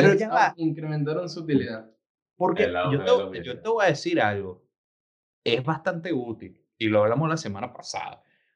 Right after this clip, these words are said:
Speaker 2: ¿Cómo tú tienes treinta y cinco
Speaker 3: Ay,
Speaker 2: años
Speaker 3: sí.
Speaker 2: sin vender un bidet?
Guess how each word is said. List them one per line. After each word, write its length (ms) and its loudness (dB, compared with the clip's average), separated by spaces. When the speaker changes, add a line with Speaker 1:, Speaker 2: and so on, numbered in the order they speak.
Speaker 2:
¿Cómo 240 6
tú 160 0
tienes 320 -4
treinta 380 -2
y 80 -6
cinco 380 -4
Speaker 3:
Ay, 60 -4
Speaker 2:
años 200 -8
Speaker 3:
sí. 60 -12
Speaker 2:
sin 100 -18
vender 320 -4
un 140 -6
bidet? 340 -4